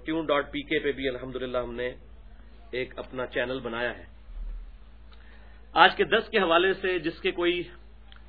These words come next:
سوالات ہوں گے تو وہ لیکچر کے اینڈ پہ انشاءاللہ تعالی ہم ڈسکس کریں گے۔ لیکچر کے دوران کسی کو سوال کرنے کی اجازت نہیں ہوگی تاکہ ہماری گفتگو کا ڈیکورم ڈسٹرب نہ ہو، اور اس کے بعد بھی اگر کسی نے کوئی سوال کرنا ہو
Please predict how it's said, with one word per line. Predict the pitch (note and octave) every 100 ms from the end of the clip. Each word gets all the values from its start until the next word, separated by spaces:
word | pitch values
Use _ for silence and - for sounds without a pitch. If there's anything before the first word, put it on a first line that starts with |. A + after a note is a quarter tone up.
| - -
سوالات | C#3+ C#3 E3+ G3
ہوں | D#3+ D#3
گے | D3 D#3 - - - - - - -
تو | D#3
وہ | D#3+
لیکچر | D3+ D#3 F#3+ E3 E3+
کے | E3+ E3 -
اینڈ | E3+ F#3 -
پہ | E3
انشاءاللہ | D3 D#3 C#3+ C#3+ C3+
تعالی | C3+ C3
ہم | A#2+
ڈسکس | C3 - D3+ -
کریں | D3 F#3 D#3+
گے۔ | E3 - - B2+
لیکچر | C3 C3 D#3
کے | D3+
دوران | C3+ C3+ D3 D3 C#3 - -
کسی | C#3
کو | C3+ C3+
سوال | B2+ B2+ C3+
کرنے | B2+ C3
کی | C3
اجازت | A#2+ A#2 B2+ A#2
نہیں | A#2+ D#3
ہوگی | D3 C3 C#3 - - - - - - -
تاکہ | C#3 C#3+
ہماری | C#3 C3+ C#3
گفتگو | B2 - C#3+ C#3+
کا | C#3 B2+
ڈیکورم | B2 C3 C3
ڈسٹرب | A#2+ - C#3 B2+
نہ | D3+ E3+
ہو، | D#3 - - - - - - - -
اور | D#3
اس | -
کے | E3+
بعد | F#3 A3 F3+
بھی | F3+
اگر | E3+ E3
کسی | F3
نے | E3+
کوئی | E3 D#3
سوال | C#3+ C#3+ D#3
کرنا | D#3 E3 F3
ہو | C#3+